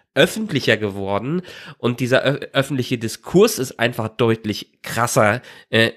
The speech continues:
geworden. Wenn da sich so ein paar Leute, die sehr viel Einfluss haben,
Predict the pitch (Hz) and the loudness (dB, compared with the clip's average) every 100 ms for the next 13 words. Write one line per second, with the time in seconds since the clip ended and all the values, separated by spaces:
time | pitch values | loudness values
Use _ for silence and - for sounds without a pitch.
0 | - 131 117 110 110 104 120 139 127 143 | -8 -6 -2 2 2 4 2 2 -2 0
1 | 151 135 139 143 190 170 165 185 151 135 | 0 0 -4 0 2 2 0 -2 -6 -6
2 | 120 156 190 - 190 160 180 - 147 120 | 0 2 2 0 -2 0 -2 -4 -6 -2
3 | 110 131 | 0 0